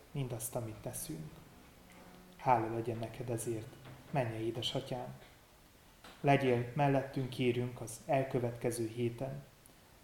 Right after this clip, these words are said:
Te legyél az, akinek az áldását érezzük a mindennapokban. És add, hogy a következő héten is megállva a színed előtt, hálát tudjunk adni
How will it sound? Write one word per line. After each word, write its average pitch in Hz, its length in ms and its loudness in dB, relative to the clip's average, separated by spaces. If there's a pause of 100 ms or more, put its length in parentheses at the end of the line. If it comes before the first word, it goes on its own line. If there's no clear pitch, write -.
(160)
Te 147 100 6
legyél 127 340 8
az, 127 160 6
akinek 123 400 0
az 123 140 2
áldását 120 760 2
érezzük 120 640 -2 (400)
a 123 60 -10
mindennapokban. 117 1000 -4 (1200)
És 139 220 0
add, 127 240 6
hogy 120 280 2 (600)
a 135 120 -6
következő 123 580 2
héten 123 460 0
is 113 220 -2
megállva 117 640 4
a 123 40 -10
színed 113 480 -4
előtt, 117 420 -10 (580)
hálát 123 380 6
tudjunk 117 420 -2
adni 113 340 0